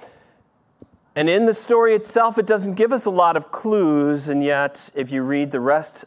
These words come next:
of the, the scriptures, you'll start s-, piecing things together at what's going on. It seems like this serpent,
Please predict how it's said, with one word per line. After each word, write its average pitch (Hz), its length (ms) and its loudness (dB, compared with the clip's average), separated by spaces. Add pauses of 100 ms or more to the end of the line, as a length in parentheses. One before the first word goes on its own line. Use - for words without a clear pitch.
of 131 360 0 (220)
the, 131 280 -6
the 117 320 2
scriptures, 147 1160 -4 (380)
you'll 127 180 -2
start 156 440 -2
s-, - 200 -16 (480)
piecing 151 540 -8
things 131 460 -8
together 113 760 -4
at 98 200 -8
what's 117 320 -4
going 101 500 -8 (100)
on. 87 680 -6 (720)
It 110 140 -8
seems 143 420 -2
like 117 240 0
this 113 380 -2 (460)
serpent, 123 1000 -4